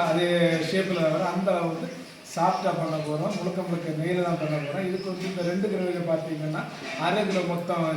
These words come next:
நெய் யூஸ் பண்றோம். அதை வந்து தாளிப்புக்கு நம்ம முந்திரி, திராட்சை நெய்யில தாளிச்சு எடுக்கிறோம். அதுக்கப்புறம் வந்து இடையில நம்ம வந்து ரவையை கொட்டினதுக்கு அப்புறம் வந்து சேர்க்கிறோம். ரவை இருக்கிறது நல்லா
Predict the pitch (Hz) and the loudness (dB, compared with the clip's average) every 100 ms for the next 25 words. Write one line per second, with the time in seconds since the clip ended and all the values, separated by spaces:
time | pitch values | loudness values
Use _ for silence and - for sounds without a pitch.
0 | 165 202 196 180 175 170 147 143 - - | 2 2 2 2 0 -2 -4 -6 -10 -14
1 | - 165 170 175 165 165 156 165 190 196 | -14 -6 0 2 2 0 0 2 4 4
2 | 180 170 170 165 160 170 190 185 175 170 | 2 0 0 0 -2 0 0 4 4 4
3 | 165 165 160 165 165 165 160 156 151 156 | 4 2 0 2 2 2 0 2 2 2
4 | 165 165 156 151 - - 160 170 175 165 | 2 4 4 2 -6 -4 0 2 2 0
5 | 151 151 196 185 170 170 165 165 151 160 | -2 0 2 2 2 -2 0 -2 0 -2
6 | 160 160 175 170 165 156 156 156 151 170 | 0 0 2 2 0 -2 -2 -2 -2 0
7 | 185 175 156 151 175 165 160 151 151 147 | 2 2 0 -4 -2 -2 -2 -2 -2 0
8 | 147 - 143 - - - - - 165 185 | -2 -4 -6 -4 -6 -8 -12 -4 0 2
9 | 180 175 180 175 170 175 | 0 0 -2 0 0 2